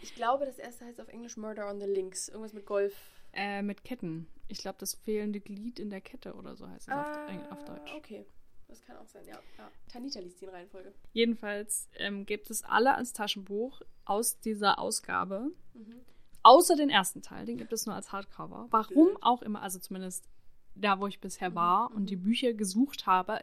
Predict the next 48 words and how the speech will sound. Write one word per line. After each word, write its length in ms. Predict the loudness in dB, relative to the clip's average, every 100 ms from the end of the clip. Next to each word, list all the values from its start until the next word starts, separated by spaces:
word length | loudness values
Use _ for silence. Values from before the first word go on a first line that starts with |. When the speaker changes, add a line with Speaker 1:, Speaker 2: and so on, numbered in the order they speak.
| -8
Speaker 2:
gab 200 | -8 -8
es 160 | -8 -6
es 160 | -6 0
nicht 240 | -2 -2
als 140 | -12 -12
Taschenbuch. 440 | -10 -8 -6 -8 -12 -18 -18 -12 0
Damit 220 | 2 2
fangen 200 | 2 2
wir 80 | 0
ja 60 | -2
gar 160 | -4
nicht 160 | -6 -6
erst 240 | -10 -10
an. 160 | -12 -10
Also 140 | -2 0
Speaker 1:
Ja. 60 |
Speaker 2:
den 80 | 6
ersten 220 | 6 6
Teil 100 | 0 -2
als 180 | -2 -4
Hardcover 480 | -4 0 0 0
und 100 | -4 -6
dann 140 | -8
alle 220 | -2 -2
anderen, 400 | -2 -4 -6 -6
nee. 200 | -8 -8 -12 -16
Speaker 1:
Mhm. 120 | -14 -14 -16 -18 -18 -6 0
Speaker 2:
Und 260 | 0 0 2
dann 340 | 6 8 8
habe 120 | 4
ich 100 | 2
noch 220 | 0 0 -2
gesehen, 440 | 2 4 6 4
dass 420 | 4 4 2 2 -6 -14 -4 2
eben 240 | 2 2
genau 300 | 0 2 2
die 160 | 0 -2
Ausgabe, 420 | -2 -2 -2 -4
die 160 | -6 -6
du 100 | -6
da 200 | -6 -6
hast, 240 | -6 -6
mit 120 | -6
so 60 | -4
einem 320 | -4 -4 -10 0
Schädel, 720 | 0 2 0 0 0 -2 -4
Speaker 1:
Mhm. 260 | -8 -12 -16 -14 -8
Speaker 2:
äh, 280 | -6 -6